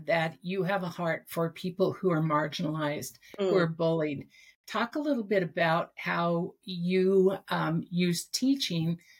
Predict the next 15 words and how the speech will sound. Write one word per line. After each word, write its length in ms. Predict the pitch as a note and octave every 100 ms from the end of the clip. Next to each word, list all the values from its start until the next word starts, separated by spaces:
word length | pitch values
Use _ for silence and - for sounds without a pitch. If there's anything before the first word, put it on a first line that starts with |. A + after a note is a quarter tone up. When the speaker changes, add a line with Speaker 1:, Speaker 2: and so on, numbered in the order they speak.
| _ -
Speaker 1:
to 400 | - F#3+ F#3 -
help 340 | F3+ A3 G#3+ -
kids 520 | A#3 G3+ G3+ F3+ -
and 280 | - F3+ -
others 420 | F3+ E3+ E3+ E3+
who 160 | F#3 F3
found 340 | - F3 E3+
themselves 640 | F3 E3 F3 D#3+ D3+ - - - - _ - -
on 140 | F#3+
the 80 | F#3
short 300 | - G3 F3+
end 200 | E3 D3
of 60 | -
the 120 | -
stick. 600 | - - - - -